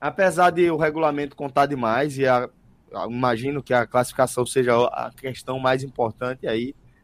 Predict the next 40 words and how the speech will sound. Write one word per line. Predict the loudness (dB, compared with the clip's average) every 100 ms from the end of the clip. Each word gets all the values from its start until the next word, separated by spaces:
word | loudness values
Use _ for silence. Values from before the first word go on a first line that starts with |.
| _
pra | 0 2 4 2 0
o, | -6 -6 -4 -6
os |
jogadores | -2 -2 0 -2 -4
do | -2 -2
Irã, | 0 0 0 -4 _ -20 _ -4
é, | 0 2 2 0 -2 -10 _ _ _ -20 -20 -20 -12
isso | -2 0 2 6 10
é | 10
algo | 10 6 2
que |
eu | 4
acho | 4 2
que, | -6
que | -4 2
vai | 4 4
tá | 4 2
na | 2
cabeça | 0 0 0
da | 0
galera | 2 2 2
o |
tempo | -2 -6
todo, | -6 -10 -6
sabe? | -8 -8 -12
O |
que, | -8 -6 -4 -8 _
que |
significa. | -10 -6 -8 -6 -2 2
É, | 6 8
ma-, | 6 4
talvez | 4 4 4
seja | 2 4
mais | 6 6
importante | 4 2 2 2 -2 -2 -4
vencer | -6 -4
os | -6 2
Estados | 2 2
Unidos | -2 -2
que, | 2 2